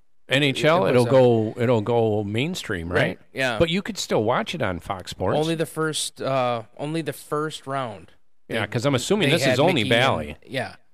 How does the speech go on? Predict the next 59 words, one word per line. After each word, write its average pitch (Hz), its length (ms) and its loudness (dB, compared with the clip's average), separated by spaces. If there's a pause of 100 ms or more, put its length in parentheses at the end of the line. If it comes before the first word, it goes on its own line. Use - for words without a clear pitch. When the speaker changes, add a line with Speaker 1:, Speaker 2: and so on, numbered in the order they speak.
(140)
Speaker 1:
So - 160 0
if - 160 -2
it's - 140 -4
gonna 127 140 2
Speaker 2:
Yeah. 113 40 -4
Speaker 1:
be, 123 200 0
like, 110 200 0
on, 104 400 -2
do 117 100 -4
they 110 140 0
still 127 260 0
do, 117 380 0
I 110 60 -6
don't 120 100 -6
know 107 80 -6
if 107 80 -6
they're 113 100 -6
gonna 101 200 -6
do, 98 240 -4
um, 85 340 -10 (1300)
they 120 60 -2
used - 160 -6
to 110 80 0
do 98 40 -4
N 107 220 -4
B 101 100 -4
C 107 260 -6
on 92 380 -6
N 113 140 -4
H 104 160 -4
L 107 100 -2
on 101 60 -2
Speaker 2:
Right. 131 100 -2
Speaker 1:
Ice 98 260 -4
on 101 160 -4
certain 98 280 -4
Speaker 2:
Yep. 104 80 -4
Speaker 1:
days. 95 120 -2
I 110 60 0
don't 101 120 -6
know 101 40 -6
if 95 80 -6
they're 107 140 -4
Speaker 2:
Yeah. 107 60 -6
Speaker 1:
still 104 160 0
doing 95 240 -2
that. 95 340 -4
Speaker 2:
Yeah, 165 100 0
as 123 80 -4
soon 202 160 -2
as 214 140 -4
they 185 80 -4
get 160 240 -4
in 143 300 -8
deep 139 280 -10
into 156 220 -10
the 151 100 -10
playoffs, 156 480 -8
like, 127 160 -6